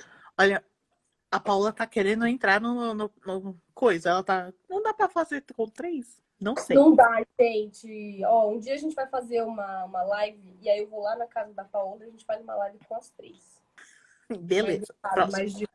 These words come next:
Speaker 2: um.
Speaker 1: A criança da lavanderia, então, não é uma criança de verdade, mas algo se passando por. Sim.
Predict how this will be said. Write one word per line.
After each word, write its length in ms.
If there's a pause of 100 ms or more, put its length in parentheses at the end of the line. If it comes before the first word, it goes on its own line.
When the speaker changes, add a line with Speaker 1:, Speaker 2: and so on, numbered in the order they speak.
(120)
Speaker 2:
um. 120 (1400)
Speaker 1:
A 100
criança 520
da 120
lavanderia, 760
então, 280
não 360
é 120
uma 180
criança 480
de 100
verdade, 520
mas 220
algo 300 (760)
se 160
passando 500
por. 280
Sim. 400